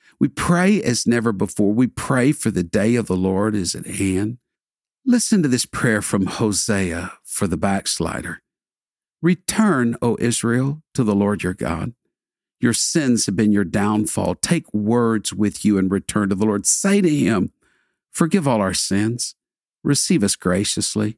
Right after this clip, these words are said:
so that we may offer the fruit of our lips.' Assyria can't save us. We will never again say,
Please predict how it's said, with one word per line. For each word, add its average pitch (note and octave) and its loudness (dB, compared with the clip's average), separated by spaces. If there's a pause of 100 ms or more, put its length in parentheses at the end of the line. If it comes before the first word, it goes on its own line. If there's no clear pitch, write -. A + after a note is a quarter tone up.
(540)
so C3 0
that A2+ 2
we A#2+ 4
may A#2 2
offer G#2+ 0
the G2 0
fruit A2+ 0
of F2 -4
our G2 0
lips.' G#2 -2 (440)
Assyria F#2+ 2
can't - -4
save F2 -2
us. G2 -8 (560)
We C3 4
will A#2 2
never A2+ 4
again G#2+ 2
say, G2 0